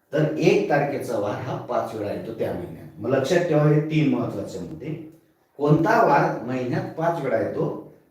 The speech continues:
तर एकतीस दिवसांचे जर महिने असतील, तर एक, दोन, तीन तारखेचे. तीस दिवसांचा महिना असेल, तर एक आणि दोन तारखेचे वार पाच वेळा येतात. आणि एकोणतीसचा महिना असेल, तर फक्त एक तारखेचा वार पाच वेळा येतो.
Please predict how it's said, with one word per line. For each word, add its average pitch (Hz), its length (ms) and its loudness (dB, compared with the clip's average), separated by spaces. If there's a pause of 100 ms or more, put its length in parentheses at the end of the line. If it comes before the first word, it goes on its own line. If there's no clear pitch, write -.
(200)
तर - 80 -6
एकतीस 165 500 0
दिवसांचे 160 520 4
जर 147 180 2
महिने 113 260 -2
असतील, - 400 -4 (400)
तर 117 40 -6
एक, 156 400 4
दोन, - 240 2
तीन 160 240 4
तारखेचे. - 500 -4 (760)
तीस 190 200 2
दिवसांचा 185 460 4
महिना 143 280 4
असेल, 175 360 -2
तर 151 60 0
एक 180 340 4
आणि 196 200 0
दोन 156 260 4
तारखेचे 123 400 -2
वार - 220 -2
पाच 113 300 0
वेळा 101 180 -4
येतात. 117 320 -8 (480)
आणि 127 220 0
एकोणतीसचा 180 560 0
महिना 120 260 2
असेल, 175 280 -4
तर 165 80 -8
फक्त - 420 -8
एक 214 260 2
तारखेचा - 420 0
वार - 220 -4
पाच 175 300 -2
वेळा 101 160 -2
येतो. - 500 -6